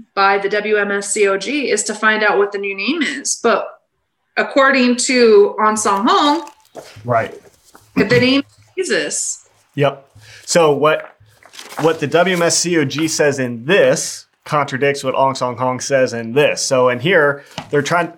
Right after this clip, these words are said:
Speaker 2: they're trying to make this whole case about these, this distinction of ages, and they s-, they focus in on this final age, the age of the Holy Spirit, in which God will, or, or Christ will have a different name. But Ahn Sung-hong specifically addresses that. He doesn't only say that it's, it's,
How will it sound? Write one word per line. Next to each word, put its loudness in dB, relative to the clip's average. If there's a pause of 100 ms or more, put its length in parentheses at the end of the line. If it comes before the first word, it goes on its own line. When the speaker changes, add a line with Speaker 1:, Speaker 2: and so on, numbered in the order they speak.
(220)
Speaker 2:
they're 2
trying 0
to -4
make 2
this 2
whole 2
case 0
about 0
these, -8
this -4
distinction -4
of -2
ages, -2 (300)
and 0
they 2
s-, -2
they 0
focus -2
in 0
on 0
this -4
final 0
age, -6
the -4
age -4
of -8
the -2
Holy -2
Spirit, -2
in -6
which -4 (180)
God 2
will, -4 (220)
or, 2
or 0
Christ -2
will 0
have 0
a -4
different -6
name. -4 (320)
But 0
Ahn 4
Sung-hong 0
specifically -4
addresses -2
that. -6
He -4
doesn't 0
only 2
say 0
that 0
it's, -10
it's, -6